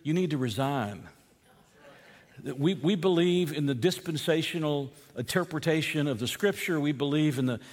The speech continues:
first, we believe in the second coming of Jesus, first for his church, and after seven years to establish his kingdom on earth, and a thousand years to reign on earth. If you don't believe that, you shouldn't be teaching.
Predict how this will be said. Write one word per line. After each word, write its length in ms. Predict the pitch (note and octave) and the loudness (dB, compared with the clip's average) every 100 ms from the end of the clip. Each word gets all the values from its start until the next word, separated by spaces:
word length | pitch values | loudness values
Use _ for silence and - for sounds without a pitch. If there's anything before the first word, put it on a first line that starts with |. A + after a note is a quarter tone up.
| - - | -20 -8
first, 400 | - F#3 F3 - | 0 0 0 -4
we 220 | D3 C#3+ | -4 -4
believe 320 | C#3 E3 F3+ | 0 2 2
in 80 | C#3+ | 0
the 60 | |
second 340 | B2 G#3 G3+ E3 | 2 0 0 0
coming 300 | F#3+ E3+ D3+ | 0 0 -2
of 80 | A2 | 0
Jesus, 420 | E3 F#3 D3+ D3+ | 0 0 0 -2
first 340 | - F#3 F3 | 0 0 0
for 160 | - D#3 | 0 0
his 140 | B2+ | 0
church, 460 | - G#3 G3 G3 - - - | 0 2 2 0 -10 -14 -8
and 100 | D3 | 0
after 280 | D3+ F3 E3 | 0 0 -2
seven 380 | - G3+ F3 F3 | 0 2 2 2
years 300 | E3+ F#3 F3+ | 2 2 0
to 120 | - | 0
establish 520 | D3 - F3+ F3+ E3+ - | -2 2 2 2 -2 -4
his 120 | C3+ | -4
kingdom 380 | - F#3+ E3+ D#3 | -2 0 2 2
on 120 | D3+ | 4
earth, 380 | F#3 G3 F#3+ - - | 2 2 -2 -10 -4
and 100 | C#3+ | -2
a 40 | |
thousand 520 | B2+ F3+ G3 G3+ E3+ F3 | 2 4 4 2 0 0
years 240 | F#3+ F3 | 2 0
to 120 | - | 0
reign 280 | D3+ F3 G3+ | 2 2 2
on 160 | G#3 G#3 | 2 4
earth. 240 | G#3+ G3+ - - | 2 0 -4 -10
If 120 | C3 | -4
you 80 | G#3 | 2
don't 180 | G#3+ E3+ | 2 2
believe 360 | F3+ F3+ F#3+ | 2 2 2
that, 180 | E3 F3 | 2 0
you 80 | D#3 | 0
shouldn't 320 | - F#3+ E3 | 0 0 0
be 100 | C#3 | -2
teaching. 460 | - C3+ B2 G#2 | -2 -4 -4 -10